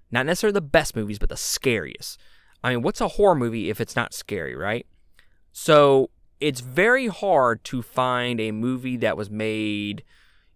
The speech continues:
years and years and years ago that is scary now, because horror is just so much, it's, it's just so different nowadays that it's hard to find those movies scary, especially when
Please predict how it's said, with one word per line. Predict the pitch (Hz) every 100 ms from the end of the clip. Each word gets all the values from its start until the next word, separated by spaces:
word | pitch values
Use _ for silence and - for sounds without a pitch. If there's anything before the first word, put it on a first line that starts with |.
| -
years | 107 131 156 139
and | 120 117
years | 127 123 104
and | 101
years | 113 131 117
ago | 98 95 92 101 - _ _
that | 123 123
is | 107
scary | - 143 117 107
now, | 92 65 -
because | 101 120 113 107 104 101 - _ _ _ _ _ _
horror | - 165 180 147
is | 123
just | 127 - - -
so | - 147
much, | 147 - - _ _ _ -
it's, | 120 -
it's | 139
just | 131
so | - 175
different | 123 127 131 - 104
nowadays | 95 104 110 117 127 139 147 - _ _ _ _
that | 160 113 110 107 107 -
it's | 117
hard | - 143 156
to | 139
find | - 139 131 123 123 117 - _
those | 113 120 113
movies | 107 107
scary, | - 131 110 50 - _ _ _ _ -
especially | - 156 160 156 139
when | 120 123 120 117 113 110 107 107